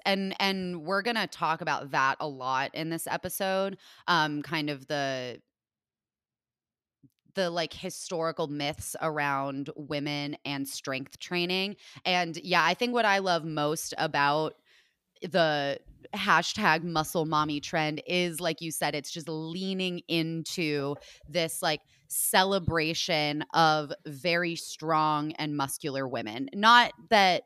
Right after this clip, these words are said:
there's anything wrong with not being, um, uh, uh, like, there's something wrong with being a woman who's not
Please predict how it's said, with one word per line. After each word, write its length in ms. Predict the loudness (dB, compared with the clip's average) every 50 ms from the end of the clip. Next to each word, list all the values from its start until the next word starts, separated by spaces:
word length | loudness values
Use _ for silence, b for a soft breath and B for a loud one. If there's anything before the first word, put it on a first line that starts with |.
| _ _ -8
there's 240 | -4 -2 0 0 0
anything 460 | 0 -2 -2 -4 -4 -4 -4 -2 0
wrong 360 | 2 2 4 4 2 0 -2
with 320 | -2 -2 -2 -2 -4 -6 -10 _ _ _ _
not 500 | -6 -2 0 2 2 2 2 0 -2 -8 -10 -10 -10
being, 480 | -6 -2 0 0 2 0 0 -2 -4 -4 -2 0
um, 200 | 0 0 0 0
uh, 140 | 0 0 0 0 -2
uh, 80 | -6 -8 -6 -6
like, 180 | -6 -4 -4
there's 160 | -4 -4 -4
something 220 | -4 -4 -2 -2 0
wrong 160 | 0 0 0
with 120 | 0 -2 -4
being 160 | -4 -4 -2
a 40 | -2
woman 220 | -2 -2 -2 -2 -4
who's 200 | -4 -4 -4 -4
not 340 | -2 0 2 2 2 2